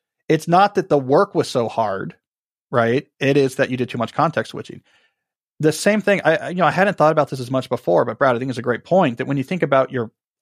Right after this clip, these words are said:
optimizing, quote unquote, in your personal life, it's the same issue. Like, what's your goal when you're optimizing parts in your personal life? It should not be, "Oh, I'm trying to make this more automated and more efficient so I can do more things."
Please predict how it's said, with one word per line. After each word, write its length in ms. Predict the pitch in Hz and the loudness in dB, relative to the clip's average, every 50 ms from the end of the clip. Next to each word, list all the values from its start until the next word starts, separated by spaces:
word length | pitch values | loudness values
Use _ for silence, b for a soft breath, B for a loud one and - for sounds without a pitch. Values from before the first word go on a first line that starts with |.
| - 135 | -2 0
optimizing, 720 | 139 147 - - 151 135 123 117 117 117 110 120 113 110 | 0 0 0 0 -2 0 2 2 0 0 -2 -4 -8 -4
quote 180 | - 123 117 | -2 -2 -2
unquote, 380 | 117 120 - - 117 117 - - | -2 -4 -4 -4 -4 -4 -4 -4
in 80 | 120 | -6
your 100 | 117 - | -6 -4
personal 380 | - - 202 240 - - 185 127 | -2 0 0 0 2 0 0 0
life, 240 | 117 113 135 - - | 0 0 -2 -4 -6
it's 200 | - 180 - - | -8 -8 -6 -4
the 100 | - 170 | -6 -6
same 360 | - - - 165 151 131 123 - | -6 -4 -2 -2 -2 -2 -4 -4
issue. 420 | 147 185 220 - - - 110 104 110 | -2 -2 -2 -2 -4 -8 -10 -8 -6
Like, 160 | 120 120 104 _ _ - | -8 -8 -8 _ _ -20
what's 400 | - 147 147 151 196 214 - - | -20 -6 0 0 0 0 0 0
your 100 | 214 170 | -2 0
goal 300 | 147 151 151 156 151 139 | 2 2 2 4 2 2
when 140 | 131 123 123 | 0 0 -2
you're 200 | 120 120 117 - - | -2 -2 -4 -4 -2
optimizing 840 | 123 139 143 - - 131 120 117 117 117 113 - - 117 110 107 - _ _ _ _ _ _ _ _ _ _ _ _ - | 0 0 0 0 -2 -4 -2 -2 -2 -2 -4 -6 -6 -8 -8 -8 -10 _ _ _ _ _ _ _ _ _ _ _ _ -2
parts 320 | - 151 151 - - - | 0 0 0 0 -2 -4
in 40 | 139 | -4
your 120 | 123 110 - | -4 -2 -2
personal 360 | - 214 254 - - 165 123 | 0 0 0 0 0 -2 -2
life? 200 | 113 113 - - | -2 -2 -4 -6
It 60 | 147 | -6
should 160 | - - 180 170 | -4 -2 0 2
not 200 | 185 208 202 - | 2 2 2 0
be, 160 | 170 156 147 156 | -2 -2 0 2
"Oh, 100 | 156 151 | 2 2
I'm 140 | 139 127 | 2 0
trying 260 | 123 - - 156 160 147 | -2 -4 -4 -2 -2 -2
to 60 | 139 | -4
make 220 | 131 131 127 123 - | -4 -4 -4 -4 -4
this 240 | 123 117 - - | -4 -4 -4 -2
more 180 | 120 110 107 - - | -2 0 0 0 2
automated 440 | 120 123 123 123 123 120 117 120 113 | 2 2 2 2 2 0 -2 -2 -4
and 80 | 117 117 | -4 -4
more 140 | 117 110 | -4 -4
efficient 380 | 113 - - 117 - 120 110 - | -6 -6 -8 -8 -8 -8 -10 -6
so 100 | - 113 | -2 -2
I 80 | 107 104 | -2 -2
can 240 | - 110 104 101 | -4 -8 -12 -8
do 160 | 107 143 160 151 | -2 0 0 2
more 260 | 131 135 131 113 101 | 2 2 0 0 0
things." 540 | - - 190 220 156 110 104 107 - - | -2 0 0 0 0 -2 -6 -10 -14 -16